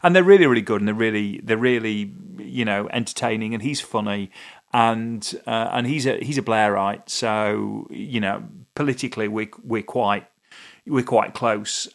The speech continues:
And, um, and s-, and this week's, the, the, the most current one that landed was a live, um, one done with Alastair Campbell.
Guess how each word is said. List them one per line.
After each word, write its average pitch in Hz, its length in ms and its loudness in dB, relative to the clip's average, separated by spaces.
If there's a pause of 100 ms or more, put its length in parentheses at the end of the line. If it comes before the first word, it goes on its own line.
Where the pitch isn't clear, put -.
And, 120 640 -2 (160)
um, 127 680 -2 (1040)
and 170 120 2
s-, - 440 0
and 175 380 2 (260)
this 214 320 0
week's, - 480 -2
the, 208 260 0
the, 160 140 -2
the 160 260 -4
most 170 220 0
current 196 220 6
one 147 160 4
that - 60 -6
landed 120 300 -2
was 117 460 -2
a 117 380 -2
live, 120 380 2 (460)
um, 117 340 0
one 117 220 0
done 117 180 -2
with 110 100 2
Alastair 110 340 0
Campbell. 104 400 -4